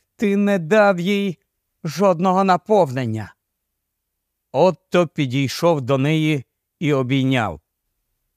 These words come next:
«Кохана», сказав він, «я передбачав, що всередині буде Кітті Кахун, але вона, здавалося, зникла зовсім».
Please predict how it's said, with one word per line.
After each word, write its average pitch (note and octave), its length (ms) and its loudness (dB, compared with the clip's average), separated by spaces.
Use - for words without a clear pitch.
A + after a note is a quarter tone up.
«Кохана», A2+ 720 -2
сказав A2+ 540 2
він, G#2 260 -4
«я C3 380 0
передбачав, D#3+ 1040 2
що - 260 0
всередині C#3 760 0
буде D3+ 360 -2
Кітті D3 580 -4
Кахун, D#3 680 0
але G#2+ 260 -4
вона, C3+ 580 0
здавалося, C3+ 720 0
зникла C3 440 -2
зовсім». A#2+ 480 -2